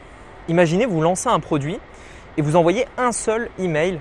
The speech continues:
pour le lancement de ce produit parce que vous ne voulez pas, euh, envoyer trop de spam, parce que, euh, de manière générale, et cetera, et cetera. Enfin bref, il y a, il peut y avoir plein de raisons, à vous de, de voir laquelle. Et vous dites, ok, je lance un nouveau produit, boum, j'envoie un seul email.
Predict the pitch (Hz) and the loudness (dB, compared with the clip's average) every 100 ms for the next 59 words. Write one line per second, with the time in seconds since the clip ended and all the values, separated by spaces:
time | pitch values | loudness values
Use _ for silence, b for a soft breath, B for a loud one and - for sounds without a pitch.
0 | - - - 208 175 151 147 165 151 139 | -12 -14 -2 2 4 2 0 -4 -4 -2
1 | 139 190 - 196 - - 208 165 156 135 | -2 -2 -2 -2 0 0 0 0 -4 -2
2 | 160 147 160 190 - B B B - 131 | -2 0 0 0 -4 B B B -2 0
3 | 151 143 139 127 151 131 - 175 185 202 | 0 2 2 0 -2 -2 0 4 4 4
4 | 175 156 - - 175 196 202 - 127 123 | 0 0 -2 -2 0 0 0 0 0 0
5 | 135 143 151 135 123 143 143 - 135 127 | -2 -2 -2 -2 -2 -2 -4 -6 -4 -2
6 | 147 - 101 - 123 135 - 123 107 165 | -2 -2 -6 -4 -2 -2 0 -2 -2 0
7 | 147 120 - 165 143 135 147 185 B B | 2 2 0 0 0 -2 -4 -8 B B
8 | B - 127 170 147 131 123 131 143 117 | B -4 -2 0 0 -2 -2 0 0 0
9 | 110 - - - B B B B 175 262 | -6 -10 -20 -20 B B B B 0 0
10 | - 220 170 120 131 247 262 240 214 190 | 4 4 4 0 2 2 2 0 0 0
11 | 196 233 156 233 180 151 165 - 175 - | 0 0 0 0 0 -2 -4 -4 -8 -6
12 | 147 131 | -6 -6